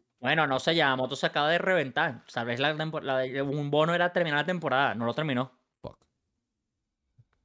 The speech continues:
Speaker 1: Es que eso es lo que digo. O sea, yo lo que,
Speaker 2: Sí.
Speaker 1: o sea, lo que digo es que si le dan cuatrocientos, yo creo que nadie va a decir nada. La gente ahorita va a decir que estúpido. Bueno, tal vez nadie lo va a decir, pero va a haber alguien en Twitter que va a decir que estúpido, no agarró cuatrocientos en el momento con National. Pudiera tener más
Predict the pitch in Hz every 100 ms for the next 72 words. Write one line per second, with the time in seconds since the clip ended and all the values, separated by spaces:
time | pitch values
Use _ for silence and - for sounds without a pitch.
0 | _ _ _ _ - - 120 120 151 202
1 | 208 - 196 147 175 156 165 214 214 -
2 | 190 185 175 185 214 247 262 208 190 240
3 | 233 240 202 160 170 220 214 170 170 190
4 | 208 180 202 196 156 98 - - _ -
5 | 160 202 208 254 208 208 247 247 226 190
6 | 170 220 208 185 180 170 - 143 113 95
7 | _ 127 143 160 170 160 135 143 151 127
8 | - - - 147 151 170 220 202 220 233
9 | 233 165 160 208 220 180 180 190 180 -
10 | 254 202 190 196 214 220 214 214 196 185
11 | 196 196 202 214 202 196 190 180 185 190
12 | 208 208 190 175 185 180 160 160 165 185
13 | 185 175 185